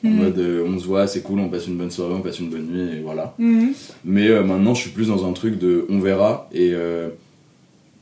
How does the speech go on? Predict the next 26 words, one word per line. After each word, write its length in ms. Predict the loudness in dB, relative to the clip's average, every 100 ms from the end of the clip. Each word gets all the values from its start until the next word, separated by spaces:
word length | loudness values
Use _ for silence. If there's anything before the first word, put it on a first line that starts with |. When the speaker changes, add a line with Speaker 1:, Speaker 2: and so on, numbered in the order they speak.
| _
Speaker 1:
je 80 | -2
cherche 260 | 0 0
rien 160 | 2 2
de 60 | 2
sérieux 480 | 0 2 2 2
en 80 | 2
soi, 440 | 0 0 0 0 -6 _ -10
actuellement, 540 | -8 -2 0 2 2
parce 180 | 0 -6
que 80 | -4
j'ai 120 | -4
pas 120 | -2
envie, 260 | -2 -2 -6
tu 120 | -6
vois, 80 | -4
de 60 |
me 120 | -4 -4
mettre 160 | -6
dans 120 | -10
une 240 | -8 -8 -8
relation 360 | -10 -12 -12
de 60 | -14
couple 320 | -12 -10 -10
et 60 | -10
tout. 260 | -8 -8 -6
Speaker 2:
Mhm. 280 | -2 0 0